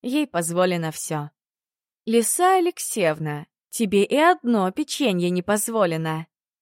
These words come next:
Говорю, стараясь сделать лицо строгим, но дочь понимает, что моя улыбка прорывается наружу.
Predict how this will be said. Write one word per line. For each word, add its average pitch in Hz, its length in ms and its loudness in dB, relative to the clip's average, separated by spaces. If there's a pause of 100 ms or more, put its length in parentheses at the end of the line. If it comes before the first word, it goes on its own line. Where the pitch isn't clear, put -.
(560)
Говорю, 220 420 -4
стараясь 240 460 -4
сделать 220 360 -4
лицо 208 320 -6
строгим, 185 640 -2
но 190 100 -4
дочь 254 380 -4
понимает, 254 640 -4
что - 160 -6
моя 160 280 -2
улыбка 233 640 -4
прорывается 170 720 -2
наружу. 160 640 -6